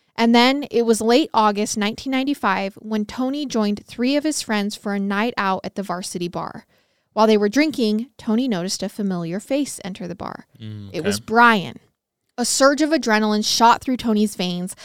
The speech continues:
Speaker 1: as he knocked back a shot of liquid courage and turned to one of his friends, pointing out Brian as the man he believed killed Roger Goodlett.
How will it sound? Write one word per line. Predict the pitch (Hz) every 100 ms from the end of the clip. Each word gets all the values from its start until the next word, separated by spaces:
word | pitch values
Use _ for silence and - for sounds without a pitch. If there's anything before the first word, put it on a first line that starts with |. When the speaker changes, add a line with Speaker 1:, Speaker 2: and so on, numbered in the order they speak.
| - -
Speaker 1:
as | 240 208
he | 196
knocked | 190 220 -
back | - 214 233
a |
shot | - 226 196
of | 226 190
liquid | 196 226 214
courage | - 180 175 185 -
and | 190
turned | - 233 233
to | 247
one | 214
of | 196
his | 185 -
friends, | 190 175 175 - - _
pointing | - 262 285 285
out | 240 202
Brian | 214 196 190
as | 190
the | -
man | 190 185 208 202
he | - - 233
believed | 285 277 220 190 - _
killed | - 233 220 220
Roger | 202 208 180 190 180
Goodlett. | 180 160 - - -